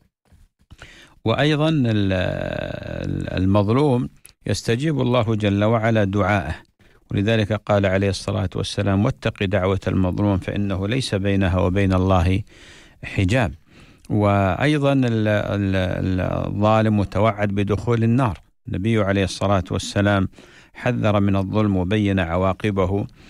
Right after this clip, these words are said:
آه، ال-، ال-، عواقبه ومآلات، آه، الظلم.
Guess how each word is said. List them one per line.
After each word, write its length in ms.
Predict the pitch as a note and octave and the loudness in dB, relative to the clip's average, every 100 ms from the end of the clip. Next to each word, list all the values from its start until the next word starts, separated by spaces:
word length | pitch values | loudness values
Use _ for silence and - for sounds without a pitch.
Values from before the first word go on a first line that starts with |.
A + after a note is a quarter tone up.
| - - - | -20 -20 -6
آه، 520 | G2+ F#2+ F2+ F2 D#2 | 0 2 2 0 0
ال-، 240 | F2+ F2+ F2 | 0 0 0
ال-، 760 | E2+ E2+ F2 F2+ F2 F2 - | 0 0 0 0 -2 -4 -4
عواقبه 600 | F2 G2 G2 - G#2+ G2 | 0 2 2 0 -2 0
ومآلات، 920 | F#2 F#2+ F#2+ F2 G2 G2 G2 F#2 - G2+ | 2 2 2 0 2 2 2 0 -4 -4
آه، 520 | F#2+ F2+ E2 - G#2+ | -2 -2 -2 -2 -2
الظلم. 420 | G#2 A2+ C3+ C#2+ | 0 2 0 -2